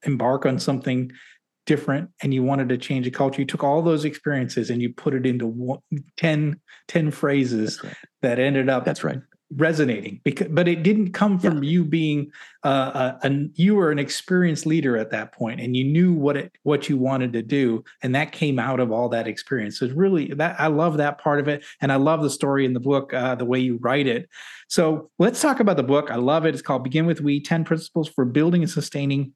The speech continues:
Speaker 1: a Culture of Excellence. Um, these, in the book, you're, you're, you're,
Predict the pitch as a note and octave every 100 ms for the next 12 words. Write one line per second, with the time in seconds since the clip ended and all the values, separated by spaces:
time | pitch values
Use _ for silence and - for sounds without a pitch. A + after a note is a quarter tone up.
0 | - C3+ - D#3+ D#3+ G3 F3 - D3 -
1 | F3 D#3 D#3 - - - - _ E3+ E3
2 | D#3+ D#3 D#3 - _ _ _ _ _ -
3 | G3 F#3 F3 - E3+ F3+ G3+ A#3 A#3+ G3+
4 | G#3 G3+ E3+ D3+ D3 C#3+ D3+ D3 D3+